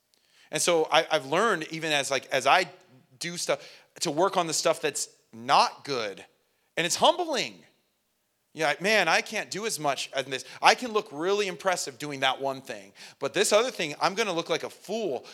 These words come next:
But guess what? It makes you more well-rounded and helps you anyway. So that's the idea, and it's all for the heart of growth.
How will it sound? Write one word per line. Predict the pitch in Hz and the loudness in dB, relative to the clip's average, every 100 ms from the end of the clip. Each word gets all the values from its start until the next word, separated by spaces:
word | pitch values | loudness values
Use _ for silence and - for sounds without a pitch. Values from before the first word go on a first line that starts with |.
| - | -14
But | 165 | -4
guess | 208 208 | -2 0
what? | 208 202 | 0 0
It | |
makes | 160 190 185 | 0 -2 -4
you | |
more | 170 180 | -4 -4
well-rounded | 156 151 165 156 151 175 196 143 | -4 2 2 4 2 0 -2 -6
and | 117 | -8
helps | 131 175 - 120 | -6 -6 -6 -10
you | 90 | -8
anyway. | 131 143 117 82 | -6 -6 -8 -6
So | - 180 - - - | 0 0 0 -6 2
that's | 180 214 - | 4 4 0
the | - 196 | -10 -6
idea, | 180 165 165 135 160 156 123 131 - - | 2 2 0 -6 -4 0 0 -2 -10 -6
and | 165 | -2
it's | 165 - - | -2 -4 0
all | 170 202 240 | 2 4 4
for | 233 - 185 170 175 190 185 - - | 2 -2 -2 4 4 4 0 -10 0
the | 151 | 2
heart | - 202 165 160 - | 4 4 4 0 4
of | 147 147 143 - - _ 120 | 6 6 2 -6 -20 _ -2
growth. | 156 147 110 - | 4 4 4 -6